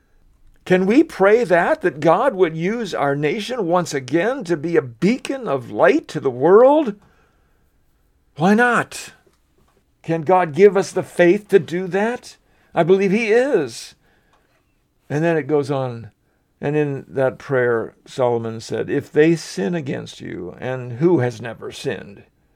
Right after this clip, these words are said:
you might become angry with them and let their enemies conquer them and take them captive to a foreign land. But in that exile, that land of exile,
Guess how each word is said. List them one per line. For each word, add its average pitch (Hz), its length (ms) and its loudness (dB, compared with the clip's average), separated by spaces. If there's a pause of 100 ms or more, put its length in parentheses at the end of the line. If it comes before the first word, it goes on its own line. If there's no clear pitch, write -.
(140)
you 147 140 -4
might 147 220 -2
become 165 320 -2
angry 185 340 2
with 165 220 -2
them 160 180 -2
and 160 260 -6
let 170 220 2
their 165 160 2
enemies 175 460 -2
conquer 185 440 -2
them 165 220 0
and 156 100 -6
take 170 280 0
them 165 180 -8
captive 170 480 -2
to 160 160 -4
a 147 40 -6
foreign 180 440 -2
land. 170 400 -2
But 151 160 0
in 185 220 0
that 202 180 4
exile, 190 680 2
that 175 180 2
land 185 340 0
of 196 80 2
exile, 175 720 -2